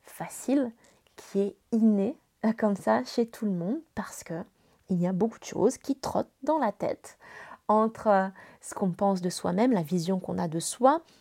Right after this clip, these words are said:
et aussi de ce que les autres nous disent ou ont pu nous dire, euh, de manière négative, bien évidemment, des critiques, des reproches, et qui ont pu aussi forger une vision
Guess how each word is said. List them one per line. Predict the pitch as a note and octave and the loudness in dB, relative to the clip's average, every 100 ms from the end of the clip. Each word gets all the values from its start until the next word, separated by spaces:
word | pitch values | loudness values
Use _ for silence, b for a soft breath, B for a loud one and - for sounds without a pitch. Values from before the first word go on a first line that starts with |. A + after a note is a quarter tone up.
| b - | b -2
et | G3 - | 0 0
aussi | E3+ F3 - B3 E4+ - _ _ _ _ _ - - F#3 | -4 -4 -4 0 0 -2 _ _ _ _ _ -20 -14 -10
de | F3 | -10
ce | - | -8
que | F3+ | -8
les | D3+ F#3+ B3+ | -6 0 4
autres | D4+ - - _ - | 4 0 -18 _ -4
nous | F#3+ | -2
disent | F3 F#3+ F3 | -2 -2 -4
ou | F#3 F3+ | -8 -8
ont | G3+ F3+ | -6 -8
pu | - C#4+ | -2 2
nous | C4 G#3 | 2 0
dire, | F#3 F3+ A#3 D#4+ B B B B - | -2 0 0 0 B B B B -4
euh, | E3+ D#3+ E3 E3+ E3 F3+ | -2 -2 -4 -6 -8 -10
de | - D#3+ | -10 -10
manière | E3+ E3 D#3 D3+ | -8 -10 -8 -6
négative, | D#3+ E3+ - E4 G4 - - | -2 -4 0 2 2 0 -10
bien | D#3 | -8
évidemment, | D#3+ D#3+ F#3+ B3 | -8 -6 -4 -2
des | F3+ | -4
critiques, | - - F#3 D#4 D#4+ | -6 -16 -8 -6 -2
des | G3 | -2
reproches, | E3+ - - C4+ D#4+ - B B B | -2 -6 0 0 0 -8 B B B
et | G3 | -4
qui | - G3+ | -2 -4
ont | G3 F#3 | -4 -4
pu | - G#4+ | 0 4
aussi | E4+ B3+ - C4 | 4 2 -8 -8
forger | - B3 G#3+ F#3+ A3 B3+ b b - | -4 -4 -2 -2 -2 -2 b b -2
une | C#4 C4+ | 2 4
vision | G#3+ G#3+ A3 G#3 A#3 E4 | 2 0 -2 0 0 0